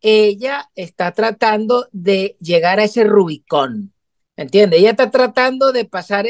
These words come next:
esa, como en el, como en las carreras de ciclismo, ella quiere pasar ese premio de montaña, ¿ok?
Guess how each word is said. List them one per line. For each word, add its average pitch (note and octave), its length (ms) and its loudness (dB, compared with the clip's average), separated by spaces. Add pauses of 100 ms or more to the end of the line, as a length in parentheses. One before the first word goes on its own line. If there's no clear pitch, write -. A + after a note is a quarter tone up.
(140)
esa, G3+ 640 -4 (460)
como G#3 260 2
en G#3 80 0
el, G3+ 260 -2
como G#3 220 0
en G3+ 80 0
las G3 140 -2
carreras G#3 380 -2
de B3+ 80 0
ciclismo, E3 680 -4
ella G#3+ 280 0
quiere B3+ 260 4
pasar A3+ 320 -2
ese A3 200 0
premio G#3 380 0
de G#3 80 -2
montaña, C3+ 760 -8 (760)
¿ok? - 180 -4